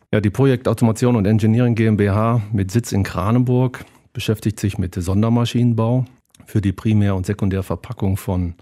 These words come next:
Produkten, ist mal zum Beispiel Getränken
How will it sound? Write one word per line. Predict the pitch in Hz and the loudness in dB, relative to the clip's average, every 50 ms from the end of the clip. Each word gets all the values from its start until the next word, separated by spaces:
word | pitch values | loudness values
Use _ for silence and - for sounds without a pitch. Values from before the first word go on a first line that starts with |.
| _ _ _ | _ _ _
Produkten, | - - 98 95 110 123 123 - - - 131 123 127 117 101 - - _ _ - - | -4 -4 -2 0 -2 -2 -4 -4 -2 0 2 2 2 2 0 -4 -10 _ _ -14 -12
ist | 101 - - | -10 -6 -4
mal | 95 87 82 82 82 - | -4 -2 -4 -6 -8 -8
zum | - - 107 98 | -4 -2 0 0
Beispiel | 92 92 90 92 - - 95 90 85 82 78 - _ _ | 0 0 -2 -4 -4 -4 -6 -6 -6 -8 -10 -14 _ _
Getränken | - 87 - - - 92 98 101 - - 95 95 95 92 | -12 -12 -10 -8 -4 -2 -2 -2 -2 0 -2 0 -2 -2